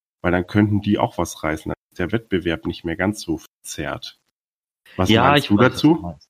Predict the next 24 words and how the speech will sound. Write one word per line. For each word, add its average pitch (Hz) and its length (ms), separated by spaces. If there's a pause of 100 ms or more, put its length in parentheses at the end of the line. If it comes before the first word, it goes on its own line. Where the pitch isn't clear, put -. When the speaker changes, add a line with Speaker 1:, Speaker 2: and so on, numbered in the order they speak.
Speaker 2:
Ja, 98 480 (120)
da 90 180
wär, 104 200
da 98 280
wär 104 160
ich 113 160
voll 113 260
bei 98 220
dir. 87 220
Und 87 240
vor 85 140
allem 95 180
sollte 101 280
ein - 200
bisschen 98 440
mehr 92 180
Geld 101 300
von 95 180
dem, 107 200
was 95 140
da 92 80
oben 101 320
verdient 101 400
wird, 101 200